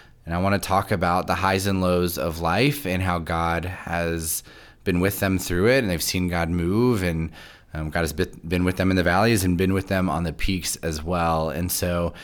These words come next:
we're excited that you guys are listening to this. I do wanna encourage you.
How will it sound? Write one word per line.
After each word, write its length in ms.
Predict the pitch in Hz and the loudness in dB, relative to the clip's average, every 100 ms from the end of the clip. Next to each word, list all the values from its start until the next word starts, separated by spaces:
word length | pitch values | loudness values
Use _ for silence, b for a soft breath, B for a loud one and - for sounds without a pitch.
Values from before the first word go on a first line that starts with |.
| B B | B B
we're 140 | 131 | 2
excited 320 | 139 143 135 135 | 4 6 4 6
that 120 | 113 | 4
you 60 | |
guys 220 | 120 120 110 | 4 4 4
are 80 | |
listening 440 | 110 123 - 123 117 | 4 4 4 2 2
to 100 | 113 | 2
this. 320 | 113 110 107 | 4 4 2
I 80 | 104 | 2
do 160 | 127 | 4
wanna 140 | 139 123 | 6 6
encourage 500 | 110 113 113 113 104 | 2 4 4 4 4
you. 320 | 110 107 101 | 4 4 2